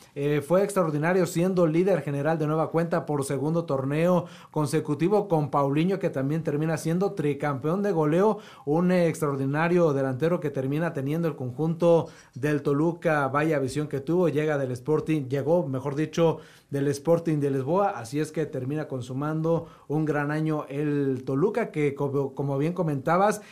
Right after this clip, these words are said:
empata al equipo de Chivas en títulos, número doce significó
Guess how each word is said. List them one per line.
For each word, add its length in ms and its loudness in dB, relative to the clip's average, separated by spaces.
empata 640 0
al 120 0
equipo 380 0
de 200 2
Chivas 420 0
en 200 -2
títulos, 500 0
número 680 2
doce 360 2
significó 800 0